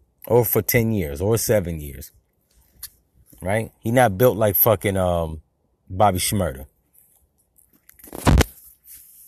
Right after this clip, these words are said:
Speaking on Bobby Shmurda, he just took a couple more years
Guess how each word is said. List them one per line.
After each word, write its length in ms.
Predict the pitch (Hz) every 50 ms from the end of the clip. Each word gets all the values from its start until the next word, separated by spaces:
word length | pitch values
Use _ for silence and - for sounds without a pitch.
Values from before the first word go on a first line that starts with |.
| - _ _ _ _ _ _ _ _ _ _ _ _ _ _ _ _ _ _ _ _ _ _ _ - - - - - - - - _ _ _ _ _ _ _ _ _ _ _ _ _
Speaking 400 | - - - 156 147 - 127 113
on 160 | 107 101 92
Bobby 260 | 107 104 98 87 95
Shmurda, 480 | - - 104 95 90 90 90 95 98 - _ _ _ _ _
he 140 | - 139 139
just 220 | 120 107 95 -
took 180 | - 117 92 98
a 60 | 95
couple 340 | - - 113 - - 90 90
more 240 | 107 147 160 143
years 400 | 123 110 107 104 98 98 104 107